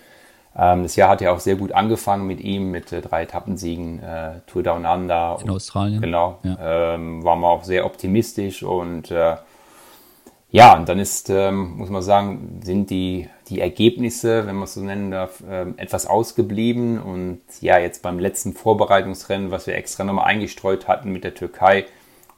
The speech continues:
Speaker 1: um den Sprintzug nochmal zu üben, äh, also dass die wirklich nochmal gemeinsam fahren und vor allem auch das ein oder andere Erfolgserlebnis sich holen, das hat einfach nicht geklappt. Und, ähm, da,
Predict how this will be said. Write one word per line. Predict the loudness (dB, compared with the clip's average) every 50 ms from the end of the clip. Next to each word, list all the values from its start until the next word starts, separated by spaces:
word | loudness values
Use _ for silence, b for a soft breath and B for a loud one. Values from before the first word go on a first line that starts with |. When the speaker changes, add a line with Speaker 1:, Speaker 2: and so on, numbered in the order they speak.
| b 2
Speaker 1:
um | 4 4 4 4 2 -2 -4
den | -8 -8
Sprintzug | -10 -8 2 4 4 4 4 -2 -8 -8 -6 -8
nochmal | -8 -4 -4 -4 -4
zu | -4 -8
üben, | -6 -4 -2 -2 -2 -2 -4 -4 -6 -10 -12 -8
äh, | -2
also | 0 0 0 0 -4 -8
dass | -8 -8 -6 -4
die | -4 -4 -4 -6 -8 -14 -20 -20 -20 _ _
wirklich | -10 -2 2 2 2 2 0 -6 -4
nochmal | -2 -2 -2
gemeinsam | -2 0 0 0 2 2 0 -2 -4 -4
fahren | -4 4 6 8 8 8 6 4 2 -6 -12 -4
und | 0 2 2 2 0
vor | -2 -4 -2 -2
allem | 0 0 0 -2
auch | -2 -4
das | -6 -10 -12 -10
ein | -10 -8 -6
oder | -6 -6
andere | -4 -2 -4 -4
Erfolgserlebnis | -4 -2 -4 -4 -4 -4 -8 -8 -8 -8 -8 -10 -12 -14
sich | -16 -16 -14 -6
holen, | -2 -2 -2 -2 -4 b b b b b b b b b b b b
das | -8 -8 -6 0 0
hat | 0 0 0 -14 -20 -20 -16
einfach | -12 -10 -8 -4 -2 -2
nicht | -2 -2 -6
geklappt. | -8 -8 -2 -2 -2 -2 -2 -10 -20
Und, | -16 -14 -12 -12 -12 -12 -12 -12 -10
ähm, | -10 -10 -10 -12 -12 -14 -16 -16
da, | -18